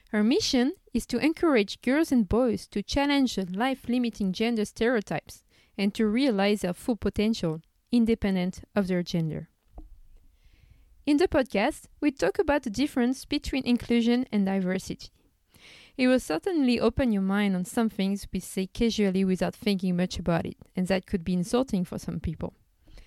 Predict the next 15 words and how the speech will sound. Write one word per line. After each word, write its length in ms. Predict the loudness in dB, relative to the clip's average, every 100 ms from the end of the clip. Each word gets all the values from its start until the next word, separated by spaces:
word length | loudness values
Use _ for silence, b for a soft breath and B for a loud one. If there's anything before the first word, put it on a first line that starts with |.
| b b b b
Vibeke 420 | -4 -2 0 0
shares 380 | 2 2 2 0
many 200 | 2 0
tips 300 | -2 -6 -4
on 240 | -6 -6 -6 -2
actions 420 | -2 0 -2 -2
to 120 | -8
take 420 | -4 -2 -4 -10 -16 _ b b b
in 140 | 0
our 80 | 0
personal 460 | 0 0 0 -2
life 360 | -2 -2 -4 -10 _
and 140 | -2 0
at 180 | 0 -4
work. 300 | -10 -12